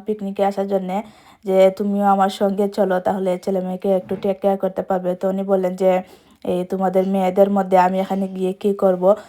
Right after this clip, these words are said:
তো তুমি যাও গিয়ে পিকনিক করো, আর ছেলে মেয়েকে আমি দেখবো।" ছেলে মেয়ে দুইজনই হচ্ছে ওদের বাপের জন্য পাগল। বাপের জন্য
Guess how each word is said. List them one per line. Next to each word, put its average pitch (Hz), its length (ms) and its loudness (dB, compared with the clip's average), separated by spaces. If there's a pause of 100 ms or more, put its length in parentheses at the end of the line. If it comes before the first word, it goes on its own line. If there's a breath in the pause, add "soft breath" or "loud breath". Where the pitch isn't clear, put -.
(220 loud breath)
তো - 120 -4
তুমি 220 300 0
যাও 196 240 8
গিয়ে 196 200 2
পিকনিক 208 400 -4
করো, 185 220 4
আর 185 140 4
ছেলে 196 260 0
মেয়েকে 185 340 -2
আমি 185 300 2 (160)
দেখবো।" 190 400 0 (680 loud breath)
ছেলে 226 320 4
মেয়ে 226 280 2
দুইজনই 233 540 2
হচ্ছে 202 300 -2 (180)
ওদের 190 280 4
বাপের 190 340 2
জন্য 202 280 0
পাগল। 190 440 0 (640 loud breath)
বাপের 214 300 6
জন্য 233 200 2